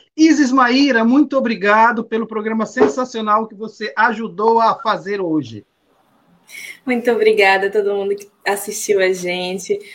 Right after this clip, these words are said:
Speaker 2: Emi, foi fantástico, foi maravilhoso. Até eu choro, todo mundo emocionado. <laughs> Foi incrível, obrigada. É sempre um prazer estar aqui apresentando Globalizando, e esse programa foi incrível.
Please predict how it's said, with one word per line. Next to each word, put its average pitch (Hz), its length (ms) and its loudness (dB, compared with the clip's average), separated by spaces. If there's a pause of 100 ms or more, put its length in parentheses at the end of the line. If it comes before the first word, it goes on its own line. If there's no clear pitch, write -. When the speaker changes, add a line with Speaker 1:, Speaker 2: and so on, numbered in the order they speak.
(260)
Speaker 2:
Emi, 226 500 0
foi 220 220 4
fantástico, 233 1000 0
foi 214 160 2
maravilhoso. 220 1080 0 (400)
Até 233 320 2
eu 330 100 4
choro, 247 540 0 (480)
todo 480 140 -4
mundo 453 520 4
emocionado. 269 1000 0
<laughs> 523 80 4 (1500)
Foi 240 160 2
incrível, 220 500 0
obrigada. 214 500 -4
É 208 200 -6
sempre 226 260 -8
um 240 60 -10
prazer 233 320 -6
estar 208 120 -12
aqui 208 120 -12
apresentando 208 640 -10
Globalizando, 196 840 -10
e 208 80 -4
esse - 160 -6
programa 403 320 -10
foi - 140 -14
incrível. 196 560 -8